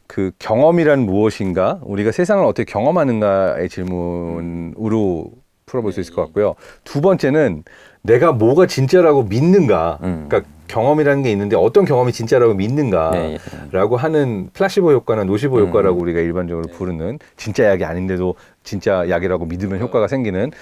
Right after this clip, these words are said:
Speaker 1: 그 메커니즘과 관련이 있는 두 번째 거라서 이것도
Speaker 2: 예, 예.
Speaker 1: 두 파트를
Speaker 2: 예,
Speaker 1: 나눠서
Speaker 2: 예,
Speaker 1: 한번
Speaker 2: 예.
Speaker 1: 풀어볼게요.
Speaker 2: 예, 예.
Speaker 1: 자, 레몬을 상상만 해도 침이 고이는 이유는
Speaker 2: 음.
Speaker 1: 음, 우리가 레몬을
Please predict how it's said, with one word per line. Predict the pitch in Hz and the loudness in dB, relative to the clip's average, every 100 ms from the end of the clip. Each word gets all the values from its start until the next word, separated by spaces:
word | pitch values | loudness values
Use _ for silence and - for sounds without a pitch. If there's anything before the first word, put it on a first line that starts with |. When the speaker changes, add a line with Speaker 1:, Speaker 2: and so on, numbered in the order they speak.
| - - | -20 -20
Speaker 1:
그 | - - | -6 0
메커니즘과 | 170 208 123 160 143 127 123 117 | 4 4 4 2 0 0 0 0
관련이 | 95 90 98 90 | 0 0 0 -2
있는 | 87 87 | -4 -4
두 | 92 | -4
번째 | 95 - | -4 -4
거라서 | - 85 82 127 98 | -2 -2 0 0 0
이것도 | 117 131 127 | -2 0 0
Speaker 2:
예, | |
예. | 90 87 82 82 | 0 -2 -6 -12
Speaker 1:
두 | - | -4
파트를 | 170 - 147 | 0 4 4
Speaker 2:
예, | |
Speaker 1:
나눠서 | 110 113 | 4 4
Speaker 2:
예, | 123 | 4
Speaker 1:
한번 | 120 104 | 4 2
Speaker 2:
예. | |
Speaker 1:
풀어볼게요. | 147 135 - 104 | 2 2 2 0
Speaker 2:
예, | 90 | 0
예. | 87 87 - | -4 -6 -6
Speaker 1:
자, | 104 - _ _ _ - - _ - | -4 -4 _ _ _ -10 -10 _ -2
레몬을 | 110 165 196 | 2 4 4
상상만 | 185 233 247 233 202 | 2 2 2 4 4
해도 | 185 156 147 139 107 | 4 4 6 4 2
침이 | - 190 180 | 0 0 0
고이는 | 117 113 110 104 107 | 0 0 0 -2 0
이유는 | 143 175 98 87 92 76 | 2 2 2 -2 -4 -6
Speaker 2:
음. | 87 - - 85 - _ - | -8 -10 -20 -20 -20 _ -12
Speaker 1:
음, | 98 101 101 101 101 101 101 87 | -8 -6 -6 -4 -4 -6 -6 -2
우리가 | 123 131 120 - - - | 0 2 2 0 -6 -8
레몬을 | 101 117 147 147 139 131 131 | -2 0 2 2 2 2 0